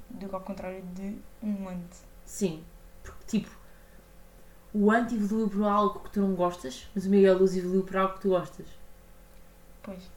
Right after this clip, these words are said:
Speaker 2: Agora olhar para trás
Speaker 1: Imagina, não é que eu tenha alguma coisa contra o Ant, mas não me identifico.
Speaker 2: Sim, não é nada
Speaker 1: É
Speaker 2: a minha
Speaker 1: isso,
Speaker 2: cena.
Speaker 1: não é tipo uma coisa que eu não gosto. É uma
Speaker 2: Yeah.
Speaker 1: coisa com que eu não me identifico.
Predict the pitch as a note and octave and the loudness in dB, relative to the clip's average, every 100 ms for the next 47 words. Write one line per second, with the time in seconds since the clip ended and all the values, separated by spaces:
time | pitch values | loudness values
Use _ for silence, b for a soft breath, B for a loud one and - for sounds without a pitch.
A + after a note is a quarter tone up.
0 | - F#3 F3 E3+ E3+ E3+ F#3 F#3 F#3 C4 | -12 -4 0 0 0 -2 -2 0 4 6
1 | B3 D4+ - C#4+ A#3 A#3 A#3 A3 A3+ A3 | 6 4 4 4 4 4 0 -4 -4 -4
2 | A3 F#3 F3+ G3+ G3 F#3 G3+ G#3 G#3 G#3 | -4 -4 -6 -6 -6 -2 2 2 2 0
3 | F#3+ - F#3 - - - F4 F4 A3 A3 | -4 -8 -12 -14 -20 -12 -8 -4 0 4
4 | A3 G#3+ G#3+ A3 A#3 G#3+ A3+ G#3+ A3 A3+ | 4 4 0 -4 0 0 0 -2 -2 -2
5 | A3+ A3+ A3 F3+ D#3+ - - - B B | -4 -2 -2 -4 -8 -16 -20 -20 B B
6 | F#3 F#3 G#3 A3 A3 A3 A3 A3+ A3 A3+ | -4 -2 -2 0 0 0 0 0 0 0
7 | A3 G#3 F#3 - | -2 -4 -6 -14